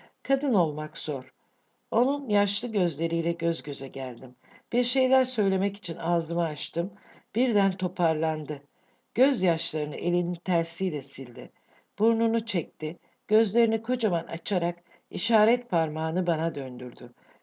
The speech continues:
"Rıfkı, sakın konuşma," dedi. Sesini yükselterek.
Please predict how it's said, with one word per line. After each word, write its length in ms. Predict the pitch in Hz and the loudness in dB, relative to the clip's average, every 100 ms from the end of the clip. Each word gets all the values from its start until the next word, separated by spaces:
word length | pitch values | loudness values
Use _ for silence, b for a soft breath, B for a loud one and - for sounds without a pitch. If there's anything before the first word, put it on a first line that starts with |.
| - | -4
"Rıfkı, 480 | 262 277 - 160 131 _ _ | -2 -2 -4 -8 -8 _ _
sakın 460 | - 254 254 311 285 | -2 0 2 0 0
konuşma," 580 | 214 185 185 - 151 | 0 2 0 -2 -4
dedi. 320 | 131 131 123 - b b _ | -6 -6 -10 -12 b b _
Sesini 480 | - 240 233 240 240 | -4 -4 0 0 2
yükselterek. 880 | 226 202 - 165 160 170 127 107 | 2 0 0 0 0 -2 -4 -6